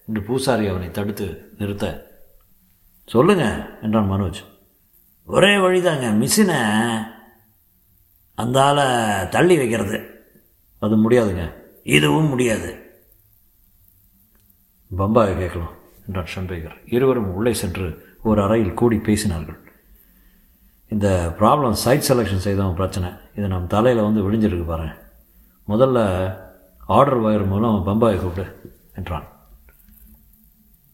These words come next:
விசாட் மூலம் கிடைத்த தொடர்பின் வழியாகவே மனோஜ் தன் உயர் அதிகாரியை கூப்பிட்டான். "என்ன மனோஜ்?" "சார், ஒரு ப்ராப்ளம்." "என்ன?" "சைட்ல ஒரு மரம் இருக்குது, அதை வெட்ட மறுக்கிறாங்க." "யாரு?" "கிராமத்தவங்க."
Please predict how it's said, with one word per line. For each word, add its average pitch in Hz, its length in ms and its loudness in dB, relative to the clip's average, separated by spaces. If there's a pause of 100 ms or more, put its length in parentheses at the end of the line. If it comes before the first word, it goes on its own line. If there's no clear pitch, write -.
(680)
விசாட் 139 440 2
மூலம் 107 220 -2
கிடைத்த 95 300 -6
தொடர்பின் 98 460 -2 (240)
வழியாகவே 98 480 0
மனோஜ் 104 440 -2
தன் 87 180 -6
உயர் 113 200 2
அதிகாரியை 95 420 -4
கூப்பிட்டான். 90 340 -10 (480)
"என்ன 214 220 2
மனோஜ்?" 185 320 0 (580)
"சார், 135 300 6
ஒரு 101 420 -2
ப்ராப்ளம்." 120 560 0 (220)
"என்ன?" 165 440 0 (680)
"சைட்ல 160 300 4
ஒரு 123 180 4
மரம் 131 280 2
இருக்குது, 101 280 -2
அதை 95 120 0
வெட்ட 113 240 2
மறுக்கிறாங்க." 110 580 0 (160)
"யாரு?" 170 460 2 (240)
"கிராமத்தவங்க." 101 640 0